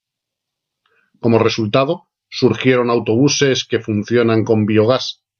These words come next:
un sistema de coches compartidos y una línea de tranvía que se sigue expandiendo.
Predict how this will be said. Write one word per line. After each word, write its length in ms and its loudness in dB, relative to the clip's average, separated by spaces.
un 140 4
sistema 500 0
de 160 -2
coches 440 -2
compartidos 1000 2
y 200 0
una 200 6
línea 380 2
de 100 2
tranvía 880 0
que 100 0
se 200 -4
sigue 500 0
expandiendo. 880 -2